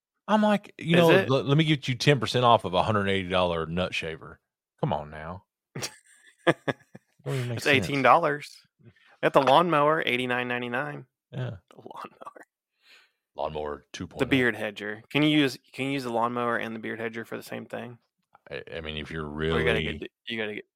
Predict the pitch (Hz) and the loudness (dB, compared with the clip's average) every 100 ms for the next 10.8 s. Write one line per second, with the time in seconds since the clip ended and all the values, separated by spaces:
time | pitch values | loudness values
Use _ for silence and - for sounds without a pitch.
0 | - 120 110 117 110 110 110 113 - - | -8 -4 -4 -6 -6 -6 -8 -16 -20 -12
1 | - 110 - 101 92 90 98 104 101 101 | -6 -6 -4 -4 -2 2 8 8 8 4
2 | 95 98 95 _ _ _ _ _ _ _ | 2 -2 -4 _ _ _ _ _ _ _
3 | _ 104 92 - 80 - - - - 90 | _ -2 -2 0 -2 -2 -6 -18 -8 -8
4 | 65 73 139 - - - - _ _ _ | -8 -8 -8 -8 -20 -20 -20 _ _ _
5 | 90 80 82 - - - - _ - _ | -10 -8 -6 -6 -6 -6 -12 _ -18 _
6 | _ _ _ - 104 87 85 101 85 - | _ _ _ -2 2 4 6 6 6 0
7 | _ _ _ 95 92 82 90 90 - 85 | _ _ _ 2 2 4 0 0 -4 -2
8 | 80 76 82 78 76 80 101 - _ _ | -2 -2 -2 0 2 0 -2 -6 _ _
9 | _ _ _ _ _ _ _ _ 87 85 | _ _ _ _ _ _ _ _ -12 -8
10 | 87 - 82 78 78 80 98 | -8 -6 -6 -4 -4 -4 -6